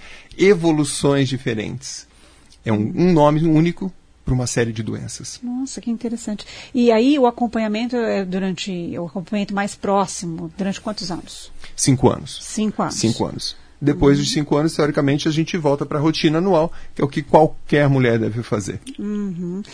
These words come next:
Speaker 2: E uma mulher que, que tem, que teve câncer de mama, como é que fica a vida dela depois do câncer de mama? Ela pode ter filhos, pode amamentar?
Speaker 1: É,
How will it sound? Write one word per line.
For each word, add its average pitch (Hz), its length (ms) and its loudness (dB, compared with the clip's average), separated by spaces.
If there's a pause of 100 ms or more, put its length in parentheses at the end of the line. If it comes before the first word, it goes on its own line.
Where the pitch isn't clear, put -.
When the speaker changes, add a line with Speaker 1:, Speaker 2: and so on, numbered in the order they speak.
(320)
Speaker 2:
E 339 80 2
uma 370 160 2
mulher 269 260 2
que, 220 300 -4
que 208 140 -6
tem, 240 600 0
que - 140 -8
teve 240 260 2
câncer 240 300 -2
de 208 120 -2
mama, 175 600 0
como - 160 -2
é - 20 -12
que - 100 -16
fica 277 200 -4
a 233 40 0
vida 214 200 -2
dela 220 160 0
depois 254 560 0
do 254 80 -4
câncer 220 280 -4
de 190 80 -6
mama? 170 360 -2
Ela 196 160 -2
pode 214 340 -4
ter - 140 -10
filhos, 247 880 -2
pode 190 320 -8
amamentar? 220 920 -6 (1600)
Speaker 1:
É, 120 420 -4